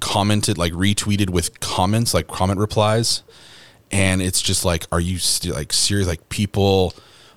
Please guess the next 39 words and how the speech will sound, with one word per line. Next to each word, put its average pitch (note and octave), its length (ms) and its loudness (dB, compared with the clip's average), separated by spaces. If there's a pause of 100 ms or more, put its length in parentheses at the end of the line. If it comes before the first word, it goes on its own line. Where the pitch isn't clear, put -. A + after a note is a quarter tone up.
on E2+ 200 -2
forums A#2 760 2
now G#2 360 2
start G2+ 240 0
talking G2 400 0
about F#2 320 2
stuff F#2 360 0
in, F#2 280 -2
and F2 320 -4
praising. C3 880 2
Th-, A#2 240 2
these C#3+ 260 4
are, C#3+ 80 4
these C3+ 300 2
are C3+ 40 4
not B2 180 4
reviewers G2 480 4
praising E2+ 400 0
this, D#2 160 -2
but E2 160 -6
these G2+ 200 0
are G2+ 60 -2
now, G2 540 2 (1040)
uh, - 60 -12 (120)
c-, - 140 -6
air G#2 160 4
quote, G2 340 0
fans F#2+ 840 0 (280)
of F#2+ 420 0
the G#2+ 100 0
Joker, G2+ 600 2
of F#2+ 300 2
D G#2+ 160 2
C, G2 680 2
and F2+ 220 0
of F2+ 460 0
this F#2 180 0
sort F#2 380 2
of E2+ 340 0